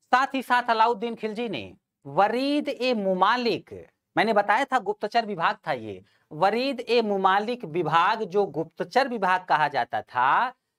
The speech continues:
already वो तो इसके पास है ही, ये उसको और बेहतर बनाएगा। और यह ऐसा व्यक्ति है क्योंकि इसने एक बहुत बड़ी सेना बनाई,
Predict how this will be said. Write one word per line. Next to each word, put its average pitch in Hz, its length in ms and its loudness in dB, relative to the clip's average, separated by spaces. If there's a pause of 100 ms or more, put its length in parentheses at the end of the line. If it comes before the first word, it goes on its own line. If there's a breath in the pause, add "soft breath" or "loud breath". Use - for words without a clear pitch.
(200)
already 180 340 -2
वो 262 120 -2
तो 254 120 -6
इसके 269 260 -4
पास 269 260 -2
है 285 100 2
ही, 185 200 -4 (420)
ये 175 80 -2
उसको 220 280 2
और 262 160 4
बेहतर 240 300 0
बनाएगा। 233 540 0 (340)
और 185 140 4
यह 240 300 2
ऐसा 220 400 2
व्यक्ति 220 380 -4
है 107 320 -4 (340 soft breath)
क्योंकि 277 460 0
इसने 226 540 0
एक 208 420 2
बहुत 180 460 2
बड़ी 220 280 2
सेना 190 380 0
बनाई, 139 600 0